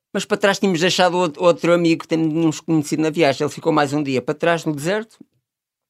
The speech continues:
e ia se juntar mai-, mais para a frente, eh, na viagem.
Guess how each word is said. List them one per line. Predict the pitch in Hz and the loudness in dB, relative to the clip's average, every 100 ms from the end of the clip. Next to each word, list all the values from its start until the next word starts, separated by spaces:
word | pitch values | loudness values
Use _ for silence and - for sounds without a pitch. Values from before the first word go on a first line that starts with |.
| _ _ - | _ _ -12
e | 156 | -2
ia | 156 | -2
se | 131 | 0
juntar | 156 147 147 | 0 2 2
mai-, | 147 151 147 | 4 2 -2
mais | 160 151 135 | -2 -2 -2
para | - - | -2 -2
a | |
frente, | - 147 135 151 151 - _ _ _ _ _ - | -2 -6 -6 -12 -14 -16 _ _ _ _ _ -8
eh, | 151 147 | -4 -2
na | 156 | -2
viagem. | 156 139 117 123 | 0 -2 -2 -10